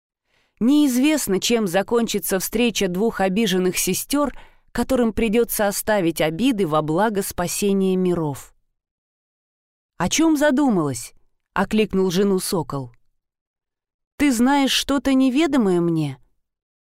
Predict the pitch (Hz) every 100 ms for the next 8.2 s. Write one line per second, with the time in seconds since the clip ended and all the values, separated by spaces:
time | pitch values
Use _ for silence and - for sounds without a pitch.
0 | _ _ - - 160 160 - 170 175 151
1 | - 233 269 220 170 170 185 165 - 156
2 | 180 214 226 175 - - 180 175 196 208
3 | - - 190 202 196 - - 160 190 -
4 | 143 120 _ _ _ _ _ _ _ _
5 | _ _ _ - 165 202 196 165 185 180
6 | 208 214 180 190 - 233 240 196 196 240
7 | 240 - 220 214 214 254 262 302 262 175
8 | 131 -